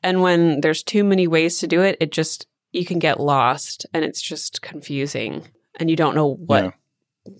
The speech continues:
Speaker 1: what way to go or, or what to do or what's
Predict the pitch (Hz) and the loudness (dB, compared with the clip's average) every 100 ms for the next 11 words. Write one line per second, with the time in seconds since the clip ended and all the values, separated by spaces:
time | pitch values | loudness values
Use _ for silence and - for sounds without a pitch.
0 | _ - 165 180 - 170 156 160 156 151 | _ -10 0 2 4 4 4 4 4 4
1 | - 156 147 147 - 156 151 151 135 135 | 2 2 4 2 0 -2 0 2 2 2
2 | 135 - | -2 -6